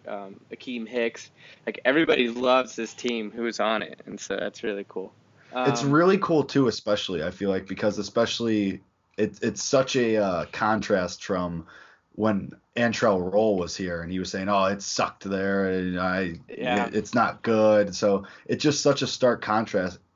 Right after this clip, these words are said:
Speaker 2: I think it's refreshing to see guys, especially talented guys like,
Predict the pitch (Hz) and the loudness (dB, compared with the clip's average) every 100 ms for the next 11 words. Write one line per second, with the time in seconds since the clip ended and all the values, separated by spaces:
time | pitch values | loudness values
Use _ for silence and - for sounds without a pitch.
0 | - 98 104 98 95 92 90 104 104 92 | -6 -4 -2 -4 -4 -8 -2 0 0 -4
1 | 87 90 80 - - - - 110 101 87 | -4 -6 -6 -18 -20 -10 -2 0 2 2
2 | 92 90 92 127 117 110 - 120 135 92 | 0 -2 0 2 2 -2 -2 0 0 -2
3 | 101 92 95 98 104 104 | 0 0 0 2 2 0